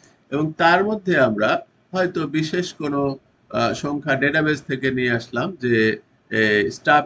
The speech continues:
টেবিল থেকে যখন, আহ, স্টাফ আইডি ফোর, তখন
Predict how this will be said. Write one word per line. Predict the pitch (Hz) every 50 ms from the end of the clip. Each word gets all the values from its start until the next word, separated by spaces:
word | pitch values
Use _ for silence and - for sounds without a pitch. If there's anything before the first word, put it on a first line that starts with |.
| - -
টেবিল | 151 147 139 143 143 135 135
থেকে | 135 143 135 - - 135 131 127 117 123
যখন, | 127 127 - _ 143 131 127 127 127 123 - _ _ _ _ _ _
আহ, | - 110 113 113 113 107 - -
স্টাফ | - - 131 131 127 - 127
আইডি | 123 123 120 117 117 120 120 -
ফোর, | - 160 147 139 123 117 127 - _ _ _ _ _ _
তখন | 160 160 - 180 160